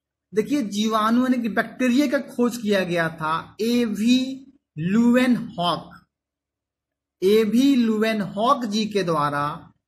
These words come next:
बैक्टीरिया का खोज किया गया था। तो फिफ्टीन्थ का आपका ए करेक्ट आंसर होगा। ध्यान दीजिएगा, अगर बोलेगा बैक्टीरिया तो बीएल, याद रखिएगा ट्रिक बीएल, बैक्टीरिया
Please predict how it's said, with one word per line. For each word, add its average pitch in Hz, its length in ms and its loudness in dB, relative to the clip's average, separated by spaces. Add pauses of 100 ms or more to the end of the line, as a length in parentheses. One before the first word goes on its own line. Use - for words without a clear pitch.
(160)
बैक्टीरिया 233 720 0
का 226 200 -2
खोज 196 500 0 (140)
किया 170 260 -4
गया 117 280 -12
था। - 220 -20 (600)
तो 185 140 -8
फिफ्टीन्थ 247 540 0
का 196 100 -2
आपका 170 760 -4
ए 226 300 2 (520)
करेक्ट 220 480 -2
आंसर 175 380 -2
होगा। 139 420 -4 (220)
ध्यान 156 280 -4
दीजिएगा, 170 460 -2
अगर 214 300 -4
बोलेगा 202 460 -2
बैक्टीरिया 175 720 -4 (600)
तो 240 120 2
बीएल, 190 800 0
याद 165 180 0
रखिएगा 214 280 -4
ट्रिक 254 320 -8 (180)
बीएल, 190 360 -2 (540)
बैक्टीरिया 240 680 2